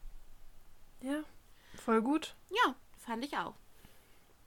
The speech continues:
Speaker 1: Und wir sprechen hier nicht von hundert Pfund.
Speaker 2: Nein, es waren dreißig Pfund. Also ich bin da gerne transparent. Ich weiß nicht, ob die das nächstes Jahr auch noch so <laughs> günstig machen.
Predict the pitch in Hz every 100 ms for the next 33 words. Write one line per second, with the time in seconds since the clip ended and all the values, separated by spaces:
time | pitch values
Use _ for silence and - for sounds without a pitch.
0 | - - 220 208 208 226 240 226 208 247
1 | 220 202 202 190 185 - - 190 190 226
2 | - - 220 202 190 190 196 202 196 202
3 | 202 214 - 208 202 220 208 - - 208
4 | 196 190 190 185 202 - 185 196 220 233
5 | 247 - - - 208 208 214 196 - 208
6 | 202 - 185 - 196 202 202 196 208 220
7 | 214 233 214 247 240 - 311 - 269 240
8 | 240